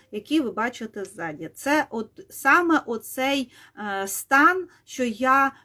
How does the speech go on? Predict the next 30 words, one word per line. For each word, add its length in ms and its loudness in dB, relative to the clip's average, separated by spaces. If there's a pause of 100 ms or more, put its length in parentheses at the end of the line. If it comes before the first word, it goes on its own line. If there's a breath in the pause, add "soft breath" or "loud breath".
(160)
е, 140 -2
можу 540 4
летіти, 640 0
в 80 -8
мене 420 -8
на-, 140 -6
наповнена, 1200 2 (380 soft breath)
е, 500 -6
силою 800 2 (140)
моя 280 0 (120)
енергія, 420 0
яку 340 0
я 100 4
м-, 200 -2
якою 400 -2
я 180 -4
можу 280 -4
ділитися 600 -8
з 120 -10
іншими 420 -8
людьми. 420 -8 (560 loud breath)
Я 260 4
для 160 2
себе 280 0
обирала 760 2
з 80 -4
різних 420 2
форматів. 600 -2 (400 loud breath)
Я 580 4
роблю, 680 -2